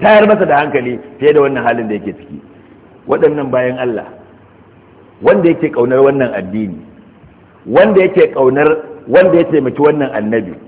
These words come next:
ta yaya za a yi rika tsine ma waɗannan?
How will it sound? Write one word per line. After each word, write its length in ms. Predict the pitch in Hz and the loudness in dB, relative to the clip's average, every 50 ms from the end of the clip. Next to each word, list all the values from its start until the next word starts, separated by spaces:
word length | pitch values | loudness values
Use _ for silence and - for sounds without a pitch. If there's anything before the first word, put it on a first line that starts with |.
| - - - - - _ _ _ _ _ _ _ _ _ _ _ _ _ _ _ | -20 -20 -20 -20 -20 _ _ _ _ _ _ _ _ _ _ _ _ _ _ _
ta 100 | - 220 | 0 4
yaya 300 | 233 226 214 190 175 165 | 4 6 6 6 4 4
za 100 | 156 180 185 | 4 4 4
a 60 | 180 165 | 4 4
yi 120 | 160 147 | 4 2
rika 200 | 143 175 - 147 | 2 0 -2 -4
tsine 380 | - - 160 170 165 160 147 135 | -6 -2 0 0 0 0 0 -2
ma 80 | 127 123 | 0 0
waɗannan? 440 | 120 - - 117 113 110 104 87 | 0 0 0 -4 -4 -4 -8 -10